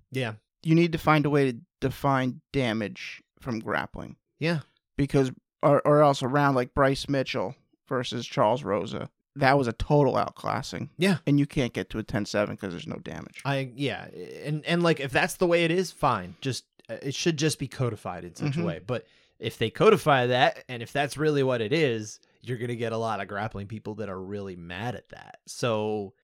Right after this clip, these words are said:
Speaker 2: Yeah,
Speaker 1: that
Speaker 2: 'cause it's
Speaker 1: just kinda
Speaker 2: alre-
Speaker 1: has to be accepted.
Speaker 2: Grappling's already diminished. Some people wanna diminish it even further. I won't go into it for a third week in a row.
Speaker 1: <laughs>
Speaker 2: But <laughs> that guy owns a piece of, a little corner of my brain.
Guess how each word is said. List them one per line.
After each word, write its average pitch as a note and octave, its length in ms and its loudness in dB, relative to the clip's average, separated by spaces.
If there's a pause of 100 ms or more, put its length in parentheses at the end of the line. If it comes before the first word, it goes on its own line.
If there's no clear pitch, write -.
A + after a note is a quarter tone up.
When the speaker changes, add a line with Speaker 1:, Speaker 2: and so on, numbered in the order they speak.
(120)
Speaker 2:
Yeah, G3 140 -2
Speaker 1:
that - 40 -4
Speaker 2:
'cause G3 200 4
it's G#3 100 -2
Speaker 1:
just A#3 120 6
kinda A2+ 160 4
Speaker 2:
alre- - 40 0
Speaker 1:
has A#2+ 180 0
to G#2+ 80 -12
be F#2+ 100 -10
accepted. - 560 -6
Speaker 2:
Grappling's E3+ 520 4
already C#3+ 800 2 (400)
diminished. A#2 640 -6 (200)
Some D#3 220 0
people C#3+ 260 2
wanna C#3+ 220 2
diminish C3+ 460 0
it C3+ 40 -8
even C3 220 -4
further. B2+ 420 -2
I B2 40 0
won't C#3+ 240 -2
go C3+ 180 0
into C3 220 -4
it A2+ 100 -4
for A#2+ 100 -4
a A#2 60 -4
third B2+ 280 -2
week A#2+ 220 -8
in A2+ 100 -6
a F#2 60 -6
row. A#2 300 -6
Speaker 1:
<laughs> D#3+ 720 -2
Speaker 2:
But E3 280 10 (240)
<laughs> - 1120 -6
that D#3+ 160 4
guy E3 200 10
owns D3+ 220 8
a D3 40 2
piece D3+ 340 0
of, C3+ 80 0
a G#2+ 200 -2
little D#3 260 2
corner D3+ 300 0
of C#3 80 0
my C#3 120 0
brain. C#3 400 -2